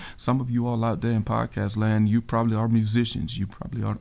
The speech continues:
artists, you probably are med students. I mean, you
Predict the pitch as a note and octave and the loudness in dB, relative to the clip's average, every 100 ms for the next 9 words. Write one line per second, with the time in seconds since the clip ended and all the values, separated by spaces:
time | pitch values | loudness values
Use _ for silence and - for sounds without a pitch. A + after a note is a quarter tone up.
0 | - A2+ F#2+ - - - - - - G#2+ | -4 -2 -2 -4 -8 -10 -14 -8 -2 0
1 | - G#2+ G#2 G#2 G2+ G#2 A2+ A2+ - - | 0 0 0 -2 4 6 6 6 0 -4
2 | F2 D#2+ D#2 E2+ G#2 F#2+ A2 D#3 | -2 -2 -2 2 2 4 4 4